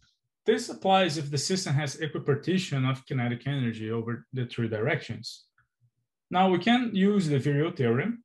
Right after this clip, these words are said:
substitute K here by half of the gravitational potential energy, which is given by the gravitational radius, and we then have an estimate of the mass. So the mass is given by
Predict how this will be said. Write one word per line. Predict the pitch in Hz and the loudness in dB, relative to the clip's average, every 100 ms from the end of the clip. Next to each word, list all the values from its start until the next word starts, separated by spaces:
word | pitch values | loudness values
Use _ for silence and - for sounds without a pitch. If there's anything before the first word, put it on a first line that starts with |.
| _ | _
substitute | - 165 151 165 - 156 - | -14 -10 -8 -8 -6 -6 -4
K | - 175 180 | 0 2 2
here | 117 113 131 196 _ _ _ _ _ _ _ _ _ - | 2 2 0 -2 _ _ _ _ _ _ _ _ _ -6
by | 123 123 123 120 117 113 123 | 0 2 4 2 0 -2 -6
half | 151 170 170 | -4 -4 -2
of | 135 127 | -4 -2
the | |
gravitational | 117 120 - 107 - 110 107 107 120 | 0 -2 -2 -6 -6 -10 -10 -10 -10
potential | - 107 104 143 | -10 -8 -4 0
energy, | 135 135 185 165 | 2 2 2 -2
which | 117 | -2
is | 117 | -4
given | 104 101 107 | -6 -6 -4
by | 101 104 117 | -4 -6 -4
the | 120 | -2
gravitational | 113 107 107 98 139 | 0 0 -2 -2 0
radius, | 151 127 180 190 - _ _ _ _ _ _ _ _ | 0 0 0 -4 -10 _ _ _ _ _ _ _ _
and | 170 | -2
we | 190 | -2
then | 160 139 | 2 2
have | 143 | 4
an | 131 | 2
estimate | 127 123 120 110 107 | 0 0 -2 -2 -4
of | |
the | 104 | -2
mass. | 123 120 - - _ _ _ _ _ _ _ _ | -2 -2 -6 -16 _ _ _ _ _ _ _ _
So | - | -10
the | 151 | -6
mass | 160 160 175 180 | -2 2 0 0
is | 139 | -2
given | 147 151 139 | -2 -2 0
by | 131 123 127 | 0 0 -4